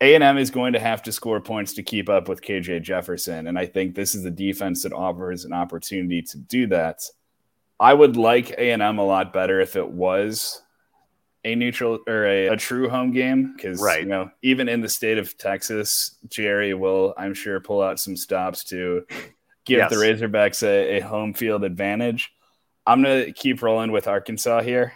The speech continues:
Speaker 1: but this is a game where if Max Johnson gets to start again, he's gotta,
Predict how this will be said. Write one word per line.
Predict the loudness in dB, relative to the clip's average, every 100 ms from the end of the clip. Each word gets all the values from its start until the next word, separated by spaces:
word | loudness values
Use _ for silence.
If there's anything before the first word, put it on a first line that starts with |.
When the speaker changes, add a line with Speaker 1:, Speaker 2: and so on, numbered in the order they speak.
| 0
Speaker 1:
but | 2 2 -2 _ _ _ -4
this | -2 -2
is | -4 -4
a |
game | -4 -2 -2 -2
where | -2 0 -2 -4 -8 -20 _ _
if | -4 0
Max | 0 0 -2
Johnson | -4 -2 -4 -6 -4
gets | -4 -6
to |
start | -6 -2 -2
again, | -2 -4 -6 -8
he's | -8 -8 -4
gotta, | -4 0 0 0 -4